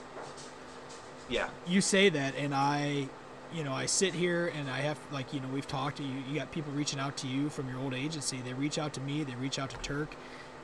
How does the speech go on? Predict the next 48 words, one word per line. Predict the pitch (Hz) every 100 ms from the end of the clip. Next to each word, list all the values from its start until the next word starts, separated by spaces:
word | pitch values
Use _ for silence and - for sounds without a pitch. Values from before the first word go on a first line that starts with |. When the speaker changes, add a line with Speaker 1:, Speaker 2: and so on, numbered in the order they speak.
| - -
Speaker 2:
and | 147 143
it's | 139
like, | 156 135 -
"Hey, | 165 160 131 - - - - - - - -
it | 151 185
is | 202 143
not | 151 156 165
going | 156 156
to | 139
get | 143 139
any | 143 135
better." | 120 123 139 156 - - - -
And | 143
I | 131 127
hate | 151 156
to | 139
tell | - 135
people | 156 151 151
that, | 147 156 170
you | 143
know, | 143
'cause | 143 120
it's | -
one | 143
of | 135
those | 123 -
things | 135 143
that's | 139 117
just | 127
like, | 135 120 - 143
as | 147
a | 127
police | - 147 151
officer, | 147 - 156
you | 143 131
wanna | 139 147
always | 135 143 139
instill | 131 117 - 147 135
the | -
hope, | - 147 170 - - -
you | 151
know, | 147 170 - - - -
but | 143
it | 196
Speaker 1:
Yeah. | 156
Speaker 2:
is | 127
not. | 156 117 -
And, | 151 139